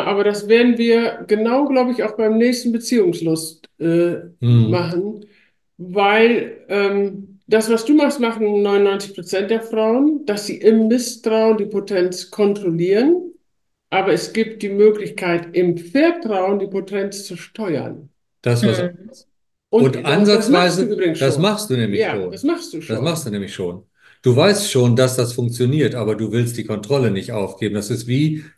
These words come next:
Speaker 2: die Hintertür.
Speaker 1: Ja, und das hast du einfach auch gelernt. Also das würde noch mal in eurer Beziehung eine ganz andere Qualität geben, wenn du komplett dein Misstrauen aufgibst.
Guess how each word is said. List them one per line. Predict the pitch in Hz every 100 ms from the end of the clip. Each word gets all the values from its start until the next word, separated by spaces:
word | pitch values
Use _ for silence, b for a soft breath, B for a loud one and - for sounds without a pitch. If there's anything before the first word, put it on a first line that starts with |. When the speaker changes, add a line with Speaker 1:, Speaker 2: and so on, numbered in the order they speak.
| -
Speaker 2:
die | 113
Hintertür. | 117 139 120 98 - 95 87 90 190
Speaker 1:
Ja, | 214 240
und | 233
das | 233
hast | 269 277 254
du |
einfach | - 233 240 220
auch | - 220 220 -
gelernt. | 208 208 220 175 135 131
Also | 185 196
das | 220 220
würde | 226 262 254
noch | 220 226 226
mal | 214 202 196 196 202 - - _ -
in | 202 -
eurer | 170 196 180
Beziehung | 175 - - 269 320 320 320 -
eine | 190 214 208
ganz | 226 233 -
andere | - 214 202
Qualität | - 208 190 196 - 254 285 -
geben, | 190 185 175 190
wenn | 185 190
du | 180
komplett | - 180 170 - 233 320 330 - - _ _ _ _
dein | 220 226
Misstrauen | 247 - 165 147 113
aufgibst. | 101 113 - - - -